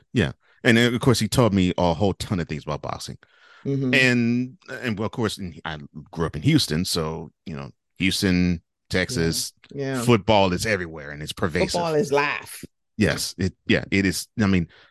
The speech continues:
Speaker 1: th-, it, it, to give you an understanding at the moment, there is a stadium, there's a high school stadium that
Speaker 2: Mm-hmm.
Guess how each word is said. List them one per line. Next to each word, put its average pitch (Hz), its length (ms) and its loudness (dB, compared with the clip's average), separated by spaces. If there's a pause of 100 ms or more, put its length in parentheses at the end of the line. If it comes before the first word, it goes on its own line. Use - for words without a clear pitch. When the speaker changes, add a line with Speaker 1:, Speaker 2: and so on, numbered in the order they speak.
Speaker 1:
th-, - 160 -12
it, 113 160 -10
it, 127 80 -4 (260)
to 117 100 4
give 117 280 4
you 131 140 4
an 123 80 6
understanding 110 680 0
at - 260 -2
the 98 160 -4
moment, 82 300 -6 (360)
there 110 280 4
is 104 120 0
a 98 40 -6
stadium, 90 640 -2
there's 92 220 -2
a 87 60 -10
high 135 300 -2
school 120 300 -4
stadium 107 440 -4 (680)
that 95 260 2
Speaker 2:
Mm-hmm. - 20 -20